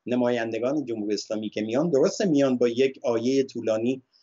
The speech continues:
اه، صحبت می‌کنن اونجا، ولی مجبورن به پرسش‌های دیگر کشورها پاسخ بدن. اینکه یک کشور، اه، در طی، اه، چهل و یک سال،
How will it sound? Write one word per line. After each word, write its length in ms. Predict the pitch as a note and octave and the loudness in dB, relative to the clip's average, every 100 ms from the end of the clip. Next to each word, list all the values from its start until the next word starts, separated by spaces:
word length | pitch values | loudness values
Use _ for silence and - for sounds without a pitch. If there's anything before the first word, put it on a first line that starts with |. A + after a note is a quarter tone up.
| _ _ _ | _ _ _
اه، 280 | A#2 B2+ A#2 | 2 2 2
صحبت 480 | A#2 B2+ C3 A#2 - | 0 0 2 0 -2
می‌کنن 460 | A2+ A#2+ A#2 A2 G#2 | -6 -4 -4 -4 -6
اونجا، 300 | A2 A2 B2 | -6 -2 0
ولی 160 | D3 | 0
مجبورن 680 | F#3 A2 - - E3+ G3 G3+ | -2 -4 -4 -6 -4 -2 -2
به 320 | F3 F3 F3+ - | -2 -2 -2 -2
پرسش‌های 680 | B2 - A2+ - C#3+ D3+ | -2 -2 -6 0 0 2
دیگر 380 | B2 C#3 F#3 F3+ | 0 -2 0 0
کشورها 800 | F3 E3 - D3 C#3+ D3 D3+ D#3 _ _ | 0 -8 -6 -6 -4 -2 -2 -4 _ _
پاسخ 460 | B2 A#2 - G3 - | -2 0 -2 -6 -2
بدن. 300 | F3+ B2 G2 | 0 2 -2
اینکه 280 | B2 C3+ C#3+ | -4 -4 -4
یک 240 | B2+ D#3 D#3+ | -2 -2 0
کشور، 560 | B2 A#2+ C3+ D#3 - - _ _ _ _ _ | -2 0 0 0 -2 -10 _ _ _ _ _
اه، 160 | B2+ A#2+ | -2 0
در 260 | C3+ C3 | 0 -2
طی، 680 | B2+ - E3 E3 C#3+ D3+ G2 - _ _ - | -4 -2 -2 0 0 0 -2 -8 _ _ -4
اه، 260 | B2 A#2 | -2 -2
چهل 380 | G#2+ - C#3 C3+ | -4 0 0 2
و 80 | C3 | -2
یک 380 | B2 D#3+ F#3 - | 0 -2 -2 -8
سال، 600 | - E3 E3+ C#3+ G2+ | -4 -2 2 0 -2